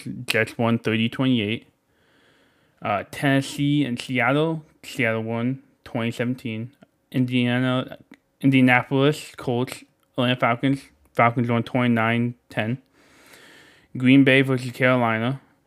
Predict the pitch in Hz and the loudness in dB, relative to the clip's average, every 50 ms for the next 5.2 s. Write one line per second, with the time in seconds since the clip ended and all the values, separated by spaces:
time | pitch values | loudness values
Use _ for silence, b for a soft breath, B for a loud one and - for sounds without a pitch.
0 | _ _ _ - - 127 127 117 117 120 113 110 113 113 113 - 127 117 120 120 | _ _ _ -14 -4 -2 -2 0 2 2 2 2 0 -2 -2 -4 -2 -2 -2 -4
1 | - - 120 120 123 123 - 104 95 95 104 123 - _ _ _ _ _ _ _ | -4 -4 -2 -2 -2 -4 -6 -8 -8 -8 -10 -12 -14 _ _ _ _ _ _ _
2 | _ _ _ _ _ _ _ _ _ _ _ _ - 135 123 120 - - - 139 | _ _ _ _ _ _ _ _ _ _ _ _ -6 -6 -6 -4 -6 -6 -2 0
3 | 131 131 135 135 127 113 110 113 127 143 - _ _ _ - - - _ _ _ | 0 0 0 -2 -6 -6 -4 -4 -6 -8 -8 _ _ _ -20 -20 -20 _ _ _
4 | _ _ _ _ _ _ _ _ _ _ _ _ _ _ _ - 143 143 139 135 | _ _ _ _ _ _ _ _ _ _ _ _ _ _ _ 0 0 2 2 2
5 | 123 123 - - | 0 0 -6 -14